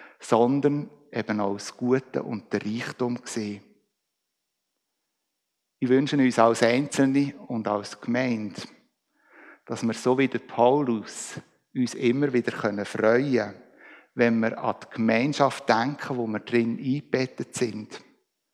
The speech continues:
Dass wir uns können freuen und dankbar sein über den Reichtum, wo wir haben.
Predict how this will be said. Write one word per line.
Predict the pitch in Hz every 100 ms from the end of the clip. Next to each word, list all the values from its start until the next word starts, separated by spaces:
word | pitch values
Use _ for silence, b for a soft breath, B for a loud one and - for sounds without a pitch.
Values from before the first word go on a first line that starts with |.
| b b b b b -
Dass | 127
wir | 131
uns | 127 117
können | - 117 117
freuen | 113 117 139 147
und | 113 110 -
dankbar | 113 156 - - 151 151
sein | - 117 101 95 _ _ _ _ _ -
über | 123 -
den | 104 95 95
Reichtum, | 107 139 - - 131 127 131 - _ _ _
wo | 107 101
wir | 107 107
haben. | 104 101 107